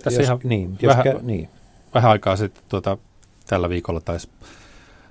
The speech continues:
Speaker 1: hän, hän oli keskustellut jonkun piispan kanssa, ja, tota, oli ollut puhetta siitä, että ehkä jossakin paikoissa, jossa on pulaa papeista, niin voitaisiin nyt kuitenkin sitten sallia naimisissa olevien miesten vihkiminen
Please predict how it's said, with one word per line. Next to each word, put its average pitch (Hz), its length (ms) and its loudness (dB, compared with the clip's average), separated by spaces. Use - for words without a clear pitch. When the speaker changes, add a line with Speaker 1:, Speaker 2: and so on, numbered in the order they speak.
Speaker 1:
hän, 101 300 0
hän 117 160 2
oli 104 120 4
keskustellut 110 540 2
jonkun 101 220 2
piispan 90 420 -2
kanssa, 87 360 -2
ja, 87 120 0
tota, 95 300 -4
oli 90 180 -2
ollut 87 180 -6
puhetta 95 340 -4
siitä, 90 360 -6
että 95 300 -6
ehkä - 200 -4
jossakin 127 380 -4
paikoissa, 120 380 0
jossa 117 180 -4
on 113 140 -4
pulaa 95 420 2
papeista, 95 500 -2
niin 95 180 -8
voitaisiin 107 440 -6
nyt 123 60 -14
kuitenkin 120 340 -2
sitten - 180 -8
sallia 101 380 2
naimisissa 113 580 0
olevien 87 380 -2
miesten 85 500 -6
vihkiminen 85 500 -10